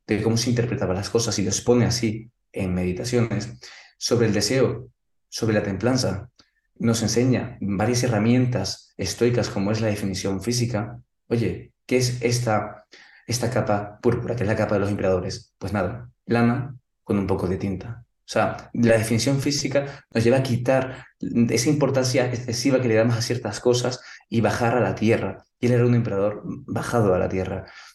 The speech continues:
Y la disciplina de la acción, actuar con justicia,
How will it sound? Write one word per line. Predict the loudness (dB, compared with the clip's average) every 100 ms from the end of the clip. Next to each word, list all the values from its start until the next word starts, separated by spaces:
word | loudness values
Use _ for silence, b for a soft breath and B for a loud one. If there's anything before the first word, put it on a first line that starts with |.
| B -4
Y | 0
la | 2
disciplina | 2 0 -2 0 2 4
de |
la | 2
acción, | 0 0 -2 -2 -8 -6
actuar | -6 2 2 2 -2 -12 _
con | -2 -2
justicia, | -2 -6 2 2 2 -2 -6 -10